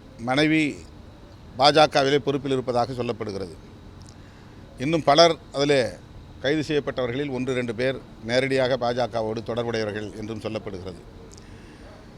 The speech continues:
எனவே, இந்த கோணத்திலும் இந்த புலன் விசாரணை நடத்தப்பட வேண்டும் என்பதுதான் எங்களுடைய கோரிக்கை. இரண்டு நாட்களுக்கு முன்பு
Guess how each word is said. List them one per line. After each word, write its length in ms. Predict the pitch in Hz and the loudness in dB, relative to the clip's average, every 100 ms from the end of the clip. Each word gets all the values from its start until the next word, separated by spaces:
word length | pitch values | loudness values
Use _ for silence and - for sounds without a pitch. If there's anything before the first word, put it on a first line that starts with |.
| - - - - - - - - - - - - - | -20 -20 -20 -20 -20 -20 -20 -20 -20 -20 -20 -20 -2
எனவே, 180 | 135 175 156 | 4 6 6
இந்த 120 | 156 170 131 | 6 6 8
கோணத்திலும் 520 | 170 175 - 175 185 160 | 6 6 4 0 2 2
இந்த 120 | 156 | 2
புலன் 240 | 151 165 156 | 2 2 2
விசாரணை 420 | - 147 147 151 139 | 4 4 6 2 4
நடத்தப்பட 440 | 143 160 143 143 139 | 2 2 2 2 2
வேண்டும் 240 | 135 131 | 0 0
என்பதுதான் 400 | 127 123 135 156 123 | 0 2 2 0 -2
எங்களுடைய 300 | 123 120 113 90 69 - - - - - | 0 2 2 0 -8 -18 -20 -20 -8 0
கோரிக்கை. 360 | 135 117 156 180 - - - - - - 135 131 | 0 2 2 0 -4 -16 -18 -18 -20 -10 -2 2
இரண்டு 220 | 139 139 139 | 4 4 6
நாட்களுக்கு 420 | 156 147 151 139 131 | 4 4 0 0 -2
முன்பு 240 | 131 165 | 0 0